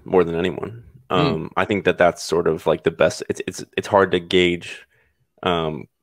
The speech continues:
Speaker 1: quantitatively 'cause, like, wins and losses don't always tell that full story. But, like,
Speaker 2: Right.
Speaker 1: this level of competence, like, are you the Lions or are you the Jaguars,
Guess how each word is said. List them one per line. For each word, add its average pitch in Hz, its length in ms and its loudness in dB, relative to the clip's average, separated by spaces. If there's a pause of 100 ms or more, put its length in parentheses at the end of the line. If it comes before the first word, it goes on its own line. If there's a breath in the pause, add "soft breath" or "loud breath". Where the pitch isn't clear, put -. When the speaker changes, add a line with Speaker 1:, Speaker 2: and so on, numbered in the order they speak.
(140)
Speaker 1:
quantitatively 82 760 0
'cause, 82 180 -6
like, 82 260 -4
wins 85 200 -2
and 82 100 -4
losses 80 280 -2
don't 82 160 0
always 82 160 2
tell 85 180 4
that - 160 4
full 78 140 0
story. 76 340 2
But, - 160 -2
like, 82 260 2 (240)
Speaker 2:
Right. 101 260 -4
Speaker 1:
this 92 200 0
level 92 300 6
of 82 100 -2
competence, 107 640 0
like, 85 160 0
are 85 100 2
you 85 120 2
the 85 80 0
Lions 85 340 2
or 71 60 4
are 60 40 2
you 80 60 2
the 85 80 0
Jaguars, 87 460 4